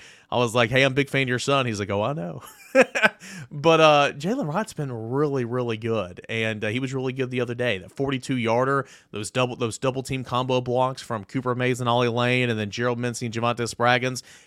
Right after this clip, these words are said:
and just found that crease and went. Uh, really got Tennessee up and going. So Jalen Wright comes in at number two. Number five, Jabari Small. Number four, Tyler Barron. Number three, James Pierce. Number two, Jalen Wright.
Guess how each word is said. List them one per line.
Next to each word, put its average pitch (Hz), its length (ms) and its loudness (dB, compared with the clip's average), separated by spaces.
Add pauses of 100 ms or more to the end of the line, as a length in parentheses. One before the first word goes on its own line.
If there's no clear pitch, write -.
and 101 100 -6
just 107 160 -4
found 123 240 0
that 123 140 -2
crease 143 280 -2
and 104 140 -10
went. 113 260 -6 (480)
Uh, 104 80 -6
really 127 220 0
got 135 160 4
Tennessee 127 340 -2
up 120 120 0
and 110 100 -6
going. 110 240 0
So - 80 -8
Jalen 135 360 -2
Wright 127 200 2
comes 117 220 -6
in 110 80 -4
at 107 80 -4
number 104 200 -6
two. 98 380 -10 (340)
Number 151 200 2
five, 143 420 10
Jabari 117 340 0
Small. 110 260 0
Number 131 200 -4
four, 135 320 0
Tyler 113 260 2
Barron. 110 280 0
Number 123 160 -6
three, 143 280 -2
James 120 280 -2
Pierce. 131 260 -2
Number 127 180 -4
two, - 200 0
Jalen 131 420 0
Wright. 160 280 6